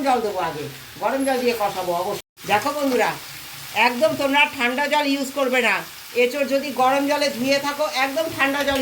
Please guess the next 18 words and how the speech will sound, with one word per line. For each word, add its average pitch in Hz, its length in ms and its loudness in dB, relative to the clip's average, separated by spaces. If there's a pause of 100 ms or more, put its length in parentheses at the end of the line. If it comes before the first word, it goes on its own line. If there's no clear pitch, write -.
ইউজ 254 220 2
করো 240 220 6
না 214 120 0
বন্ধুরা, 190 320 0 (300)
কারণ 254 240 8
এটা 277 120 2 (100)
গরম 254 260 2
জলে 277 180 4 (100)
ধোয়া 240 260 2
হয়েছে 294 320 0
তো, 440 60 0 (120)
তারপরে 254 360 2
ওই 277 120 0
ঠান্ডা 247 300 2
জল 294 160 4
দাও 427 200 2
না, 277 60 2 (480)
এই 240 100 10